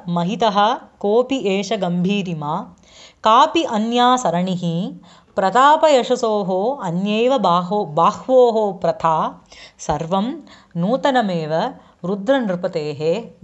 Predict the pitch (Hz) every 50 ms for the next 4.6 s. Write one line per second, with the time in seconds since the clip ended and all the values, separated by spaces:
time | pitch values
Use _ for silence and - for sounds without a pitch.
0 | 156 143 160 151 156 160 170 180 185 196 247 294 285 - - - _ 175 175 175
1 | 214 277 285 285 254 240 220 202 180 160 156 151 151 147 - 147 143 151 202 240
2 | - - _ _ _ _ _ _ - - 175 160 160 180 196 202 202 190 170 151
3 | 190 190 214 254 311 302 - - - _ _ _ - 175 165 165 262 269 - 262
4 | 254 233 208 185 170 156 147 147 147 156 170